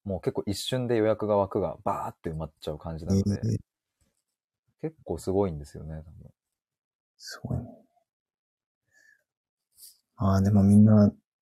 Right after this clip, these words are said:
Speaker 2: あれなのかな。転職って、まあ、自分も考えたことあるけど、結局転職してなかったりして、
Speaker 1: うんうん。
Speaker 2: で、まあ、とはいえ、なんだろう、営業やったり、企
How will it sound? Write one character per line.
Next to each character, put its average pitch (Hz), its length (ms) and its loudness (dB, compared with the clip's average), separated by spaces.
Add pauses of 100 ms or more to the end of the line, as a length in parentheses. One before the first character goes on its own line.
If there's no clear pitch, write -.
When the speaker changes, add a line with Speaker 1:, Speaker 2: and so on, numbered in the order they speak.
(380)
Speaker 2:
あ 107 120 -2
れ 104 80 4
な 107 120 6
の 95 140 6
か - 240 -12
な。 98 280 0 (220)
転 127 240 4
職 127 300 4
っ 135 40 0 (840)
て、 135 160 2
ま 131 140 10
あ、 - 60 10
自 110 120 6
分 113 140 8
も 117 120 8
考 113 340 4
え 127 60 6
た 123 100 6
こ 110 100 4
と 107 100 4
あ 104 60 8
る 104 100 4
け 104 120 2
ど、 101 140 2
結 - 200 -10
局 127 180 -4
転 143 240 0
職 127 260 0
し - 60 -2
て 131 100 4
な 127 120 10
か 120 120 6
っ 104 80 2
た 104 120 0
り 101 100 0
し - 100 -4
て、 104 360 0
Speaker 1:
う 113 60 -6
ん 113 40 -4
う - 20 -4
ん。 87 460 -8 (220)
Speaker 2:
で、 117 220 6
ま 120 180 8
あ、 - 20 4 (120)
と 143 140 0
は 131 140 8
い 113 180 10
え、 110 280 8
な 107 160 6
ん 110 60 4
だ 113 100 4
ろ 104 100 6
う、 101 80 2
営 110 160 8
業 107 180 8
や 107 100 6
っ 104 60 -4
た 107 120 2
り、 101 120 4
企 - 160 -10